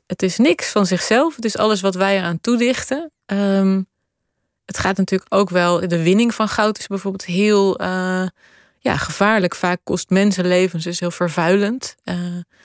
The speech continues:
heeft heel veel vaak met ongelijkheid te maken. En landen waar mensen dat doen die er niks aan verdienen of hun leven bij laten, dat is natuurlijk wel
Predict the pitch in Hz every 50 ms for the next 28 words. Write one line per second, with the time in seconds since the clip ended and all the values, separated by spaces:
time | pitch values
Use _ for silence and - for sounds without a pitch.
0 | _ _ _ - 160 170 - - 185 185 175 - 180 - 202 240 233 - - -
1 | 170 175 185 180 175 - - 180 170 - - 170 165 190 196 - 208 208 208 -
2 | - 196 202 196 202 208 202 - 202 220 247 214 180 180 180 180 175 170 165 165
3 | 170 170 170 165 170 - - 170 170 170 165 180 175 170 170 170 170 175 165 -
4 | 170 175 175 170 - - 156 165 - - 180 160 185 175 165 160 175 - - -
5 | 170 - - - 165 170 170 165 175 190 - 196 185 196 208 202 202 208 220 220
6 | - 202 202 202 190 - - - - - - - 165 170 170